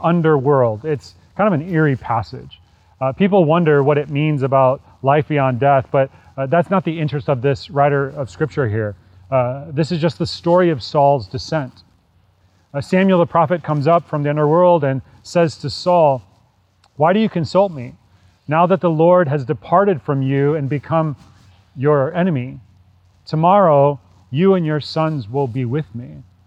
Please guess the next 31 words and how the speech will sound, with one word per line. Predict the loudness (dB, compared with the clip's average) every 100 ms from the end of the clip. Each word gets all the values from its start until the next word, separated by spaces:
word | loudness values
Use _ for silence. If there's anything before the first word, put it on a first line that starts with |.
| _ _ _ _ -20
<laughs> | -12 -10 -10 -12 -18 _ _ _
And | -4 0
death | 0 0
has | 0 0
not | -2 -2
mellowed | 0 2 0 -2
Samuel | -6 -6 -4 -6 -8 -4
at |
all. | -2 -2 -4 -14 _ _ _ _ _ _ _ -10
Uh, | -8 -8 -10 -16 -6
there's | 0 2 2
a |
big | 2 0 2
battle, | 2 4 4 4 0 -6 -20 -20 -6
uh, | 0 0 0
the | 0
next | -2 -2 -2
day, | 2 4 4 0 -2
and | -4 -2 -2
the | 0
last | 2 2 0
time | -4 -2
we | -2 -2 -4
see | -6 -4 -4
Saul, | -4 2 4 4 4 0 _ _ _ -6
he's | -4 -4 -6
fallen | 0 2 4 2
on | 0
his | -2 -2
own | -2 -4
sword | -6 -2 0 0 -4